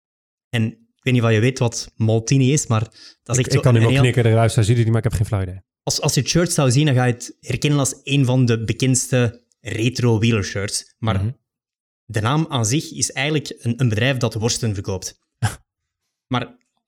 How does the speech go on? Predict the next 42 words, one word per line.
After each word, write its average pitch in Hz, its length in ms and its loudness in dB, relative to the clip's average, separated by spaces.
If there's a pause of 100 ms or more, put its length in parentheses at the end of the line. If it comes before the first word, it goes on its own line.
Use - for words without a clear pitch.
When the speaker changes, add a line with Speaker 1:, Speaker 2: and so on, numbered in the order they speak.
(120)
Speaker 1:
die 120 280 -2
persoon 147 380 2
in 127 140 0
kwestie 143 300 -2
staat 127 220 -4
er 123 60 -2
eigenlijk 123 360 -2
in, 127 80 0
in 113 60 2
een 107 120 0
bar 131 240 -2
waar, 107 240 -2
waar 104 400 -6
alles, 135 320 0
eh, 120 140 2
hip 143 280 0
en 120 160 -2
trendy 139 260 0
is 123 120 2
en 110 100 0
vooral 123 200 0
gefocust 131 460 -2
op, 127 200 -6
op, 120 220 -8
op 120 160 -10
vegetarischer 139 840 -2
en, 117 120 0
en 117 120 0
veganisten 110 440 -2
en 127 100 -4
staat 120 240 -6
eigenlijk 127 320 -4
een, 113 140 -2
een, 110 260 -4
een 107 80 -2
worstenmerk 117 420 -2
te - 60 -20
promoten. 101 340 -6
En 101 60 -4
ik 101 80 -6
vroeg 123 200 0
effectief 117 580 -4